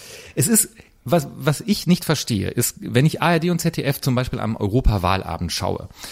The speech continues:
dass sie dann nicht versuchen, sie könnten sich ja ungefähr vorstellen, hm, Ausgang der Wahlen wollen viele Leute mit,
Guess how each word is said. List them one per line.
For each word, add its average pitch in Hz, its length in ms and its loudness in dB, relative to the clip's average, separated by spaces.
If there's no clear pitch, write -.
dass 131 140 2
sie 143 160 2
dann 156 140 2
nicht 226 140 2
versuchen, 175 600 4
sie 127 80 -2
könnten 214 300 0
sich 170 80 -2
ja 175 80 0
ungefähr 175 320 0
vorstellen, 147 400 -4
hm, 220 400 -2
Ausgang 156 380 2
der 123 140 0
Wahlen 139 460 0
wollen 147 220 4
viele 135 180 -2
Leute 117 240 4
mit, - 380 -2